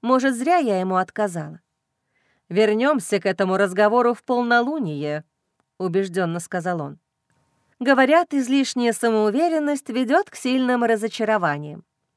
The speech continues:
Кто говорит подобную чушь, тот никогда не получал желаемое», —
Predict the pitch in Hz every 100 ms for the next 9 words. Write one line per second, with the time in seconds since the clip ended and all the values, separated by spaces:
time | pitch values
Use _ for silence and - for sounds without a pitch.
0 | _ _ _ - - 220 208 214 220 226
1 | - 214 220 214 214 220 220 311 294 -
2 | - _ _ - 220 226 226 226 208 240
3 | 233 233 233 233 240 233 220 240 233 151
4 | 139 143 151